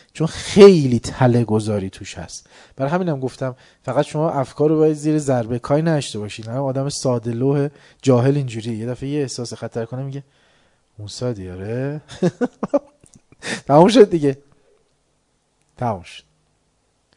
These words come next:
این خاطره رو بگم. خدا رحمت کنه آقای حاج داوود احمدی نژاد رو.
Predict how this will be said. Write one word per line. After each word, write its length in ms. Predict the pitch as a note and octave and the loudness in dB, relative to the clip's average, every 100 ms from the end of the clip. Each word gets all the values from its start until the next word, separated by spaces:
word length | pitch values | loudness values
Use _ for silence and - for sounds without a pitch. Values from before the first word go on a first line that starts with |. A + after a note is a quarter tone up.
| _ _ _ _ | _ _ _ _
این 60 | A#2+ | -20
خاطره 460 | - A2+ - G#2+ A2 | -12 -12 -10 -10 -10
رو 60 | |
بگم. 340 | A#2 A2 G#2+ G2+ _ _ _ _ _ | -10 -8 -8 -8 _ _ _ _ _
خدا 240 | A#2 B2 | -8 -4
رحمت 480 | C3 G#2 A2+ C#3 - | -4 -6 -6 -6 -6
کنه 160 | G#2+ | -12
آقای 500 | F#2+ F#2+ G2 A#2+ B2+ B2+ _ _ _ _ _ _ _ - | -12 -10 -10 -8 -10 -14 _ _ _ _ _ _ _ -14
حاج 300 | A2+ G#2 G#2 | -12 -12 -12
داوود 320 | G#2+ G#2 A#2+ | -12 -10 -8
احمدی 440 | A2 G2 G#2 F#2+ | -8 -8 -16 -16
نژاد 420 | F#2+ G2 G#2 F2+ | -16 -12 -12 -12
رو. 60 | - | -16